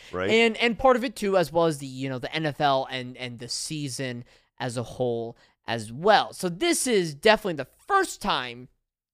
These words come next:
Speaker 2: you heard of this and you listened to this,
Speaker 1: Without a doubt.
Speaker 2: Mac.
Speaker 1: Without a doubt.
Speaker 2: So, I mean,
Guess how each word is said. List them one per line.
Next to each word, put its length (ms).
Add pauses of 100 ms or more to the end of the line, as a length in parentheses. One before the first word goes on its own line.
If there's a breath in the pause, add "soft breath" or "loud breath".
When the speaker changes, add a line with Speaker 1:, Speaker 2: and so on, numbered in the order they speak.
(160)
Speaker 2:
you 200
heard 360
of 240
this 320
and 200
you 640
listened 420
to 100
this, 320
Speaker 1:
Without 280
a 40
doubt. 200
Speaker 2:
Mac. 400
Speaker 1:
Without 200
a 40
doubt. 160
Speaker 2:
So, 380
I 80
mean, 440